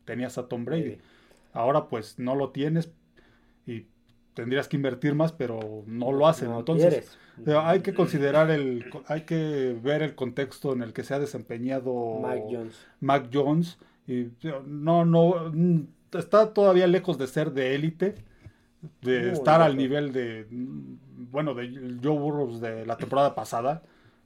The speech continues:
Speaker 1: casi son, este, contemporáneos, pero tampoco creo que sea tan malo. <laughs> Creo que sea así como dice Warren Sapp, que
Speaker 2: Ok,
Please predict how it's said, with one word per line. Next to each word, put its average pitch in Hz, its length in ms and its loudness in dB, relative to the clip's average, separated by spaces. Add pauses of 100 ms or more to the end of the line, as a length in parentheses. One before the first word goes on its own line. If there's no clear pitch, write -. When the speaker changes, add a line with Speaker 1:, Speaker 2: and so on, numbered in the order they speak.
(120)
Speaker 1:
casi 127 240 -4
son, 127 360 -4
este, 113 240 -14
contemporáneos, 120 800 -4 (840)
pero 117 1120 -4
tampoco 135 800 2
creo 139 180 -4
que - 80 -12
sea 127 200 -6
tan 113 200 -6
malo. 110 280 -6 (480)
<laughs> 170 420 -8
Creo 175 180 0
que 160 120 0
sea 156 180 4
así 143 220 0
como 127 440 0
dice 139 260 -6
Warren 131 400 -2
Sapp, 131 200 -2
que - 180 -10
Speaker 2:
Ok, 113 60 -10